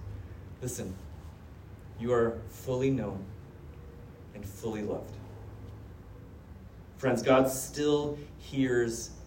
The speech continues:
and sees everything. And, and, and we see this in the life of Jesus.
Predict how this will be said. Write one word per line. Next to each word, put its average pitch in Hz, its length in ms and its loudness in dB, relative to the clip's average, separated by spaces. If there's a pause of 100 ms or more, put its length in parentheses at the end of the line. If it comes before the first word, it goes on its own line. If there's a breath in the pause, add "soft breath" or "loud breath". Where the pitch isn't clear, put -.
(180)
and 117 120 0
sees - 580 -2 (120)
everything. 113 480 0 (1040)
And, 139 180 0
and, 151 260 0
and 165 140 4
we 147 60 2
see 208 240 4
this 185 200 8
in 143 120 2
the 139 40 6
life 147 240 8
of - 80 2
Jesus. 117 540 0